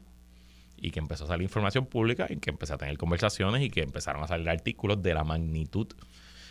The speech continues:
de la investigación, honestamente no me sorprende. Y el mero hecho que a esta hora, cinco y cinco de la tarde que están, estamos en vivo, el alcalde no haya renunciado, y peor aún, porque,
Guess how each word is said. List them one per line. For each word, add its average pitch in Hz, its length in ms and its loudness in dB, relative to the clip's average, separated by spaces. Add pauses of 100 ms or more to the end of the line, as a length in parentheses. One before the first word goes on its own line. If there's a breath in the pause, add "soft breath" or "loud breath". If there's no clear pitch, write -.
(140 soft breath)
de 92 100 4
la 90 60 8
investigación, 110 680 4 (1200)
honestamente 95 580 4
no 78 180 0
me 73 80 0
sorprende. 60 480 -8 (1120 soft breath)
Y 98 120 6
el 95 80 8
mero 110 200 8
hecho 123 200 6
que 92 100 4
a 87 60 6
esta 107 240 6
hora, 92 180 8
cinco 82 300 0
y - 20 0
cinco 87 260 2
de 90 60 4
la 85 80 2
tarde 87 240 2
que 82 60 -2
están, 82 320 -2
estamos 87 440 0
en 90 100 2
vivo, 87 280 2 (760 soft breath)
el 98 140 8
alcalde 101 680 10
no 95 400 6
haya 107 180 10
renunciado, 92 640 6 (1500 soft breath)
y 92 140 2
peor 95 200 6
aún, 127 460 12 (100)
porque, - 380 0